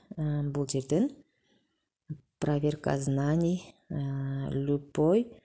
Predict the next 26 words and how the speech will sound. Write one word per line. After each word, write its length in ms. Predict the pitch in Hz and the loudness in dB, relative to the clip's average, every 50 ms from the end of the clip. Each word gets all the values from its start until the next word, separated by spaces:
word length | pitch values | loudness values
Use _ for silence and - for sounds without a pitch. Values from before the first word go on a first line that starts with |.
| _ _ _ - _ _ | _ _ _ -20 _ _
пользователь 1200 | - - 165 170 185 180 165 156 - 160 156 151 147 147 147 - - _ _ - - 160 165 190 202 | 0 4 4 6 6 4 4 4 4 4 4 2 0 -2 -2 -6 -20 _ _ -2 0 2 2 2 2
по 320 | - - - - 175 175 170 | 0 -2 -6 -4 -2 0 2
ссылке 680 | - - - - - 165 170 165 - - 156 156 147 - - - _ - | 2 2 2 2 2 0 0 0 -2 2 2 2 2 0 -8 -18 _ -6
дегенди 360 | - 135 131 131 127 135 170 | -4 -2 -2 0 -2 -2 -4
тандайбыз. 600 | - - - 143 139 139 139 135 135 131 131 - - - - _ _ _ _ _ _ _ _ _ _ - | -6 -4 -4 -4 -4 -2 -4 -4 -4 -2 -4 -4 -6 -8 -20 _ _ _ _ _ _ _ _ _ _ -6
М, 260 | 160 156 147 143 143 | -4 -2 -2 -2 -2
болбосо 520 | 135 139 131 143 139 - - 196 208 220 | -4 -4 -4 0 0 0 2 2 0 0
мына, 320 | 208 185 156 147 143 143 143 - - - | 0 0 0 0 -2 -4 -6 -8 -12 -10
э, 220 | - 135 143 143 139 | -6 -4 -4 -4 -4
биздин 520 | 135 139 135 - - 170 180 180 160 151 - - _ _ - | -4 -6 -6 -4 -2 0 0 0 -2 -4 -8 -14 _ _ -6
достор 380 | - 143 143 - - - 160 147 | -4 -4 -4 -4 -4 -4 -4 -4
гана 340 | 139 135 139 139 143 165 175 - - _ _ _ - | -4 -6 -6 -4 -4 -6 -6 -8 -16 _ _ _ -6
көрө 140 | 139 139 135 | -6 -4 -4
алат. 220 | 135 139 131 - - _ - | -4 -6 -8 -10 -12 _ -10
Тандап, 380 | - 143 139 135 139 170 202 - - - _ _ _ _ _ _ _ _ _ _ - _ - | -8 -6 -6 -4 -4 -4 -4 -6 -10 -20 _ _ _ _ _ _ _ _ _ _ -20 _ -14
окей 320 | - 131 - - 147 151 | -14 -14 -6 -4 -4 -2
басып 300 | 151 147 139 - - - | -2 -2 -4 -6 -8 -6
коебуз. 320 | - - - 135 123 - - - - _ _ _ _ _ _ _ _ - | -6 -6 -4 -2 -4 -4 -6 -6 -20 _ _ _ _ _ _ _ _ -8
Жана 180 | - 143 139 139 | -6 -4 -4 -2
ошондой 400 | 127 - - 143 135 131 135 139 | -4 -4 -4 -4 -4 -2 -2 -2
эле 160 | 160 196 226 233 | 0 0 -2 0
бул 200 | - 156 143 143 | -2 -2 -2 -2
жерден 480 | - 139 - - - 147 175 240 277 - - - _ _ _ - _ _ _ _ _ - | -4 -6 -6 -2 0 0 2 2 0 -2 -6 -20 _ _ _ -20 _ _ _ _ _ -6
соц 320 | - - - - 175 202 - | -4 -2 -2 0 -2 0 0
сайттар 800 | - - - - - 139 139 131 - - - - 151 180 - - | 0 0 0 0 -2 -4 -6 -8 -10 -14 -6 -2 -2 -2 -2 -4
аркылуу 600 | - 139 127 - - - 131 131 139 175 240 247 | -6 -6 -6 -6 -8 -8 -4 0 2 2 0 0